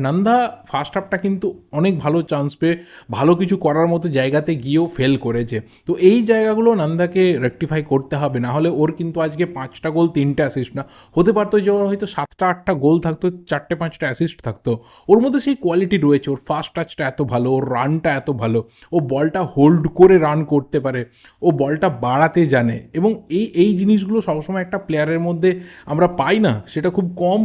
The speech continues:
প্লেয়ারের মধ্যে আমরা দেখি। এবং যখন দেখি সেই প্লেয়ারটা নিজের সেই পোটেনশিয়ালটাতে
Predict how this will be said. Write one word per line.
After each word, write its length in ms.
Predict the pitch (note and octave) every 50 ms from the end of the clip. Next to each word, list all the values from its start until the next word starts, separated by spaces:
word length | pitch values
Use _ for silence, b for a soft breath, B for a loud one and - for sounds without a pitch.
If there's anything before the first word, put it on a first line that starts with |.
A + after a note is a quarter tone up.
| G3
প্লেয়ারের 340 | - F#3+ F#3 F#3 F3 F3+ F#3 F#3
মধ্যে 160 | F#3 F3+ E3+ F3 F3
আমরা 140 | F3 F3+ D#3 C3+ C#3
দেখি। 180 | B2+ A#2+ C#3 C3+ C3
এবং 100 | C#3 D3 D3 B2 C3
যখন 200 | B2 C#3 F3+ F#3 F3+
দেখি 160 | F3+ F3 F3+ F#3+
সেই 200 | F3+ F3+ F3+ F#3 F3
প্লেয়ারটা 340 | D#3+ D#3 D#3 D3+ - - F3
নিজের 340 | E3 D3+ D3 D3 E3 F#3 F3+ F3+ F3+
সেই 160 | G#3 B3 C4
পোটেনশিয়ালটাতে 840 | B3+ - G#3+ G3 G#3+ G#3+ G#3 G3 - A3 G#3+ G#3 G3 G#3+ G3+ -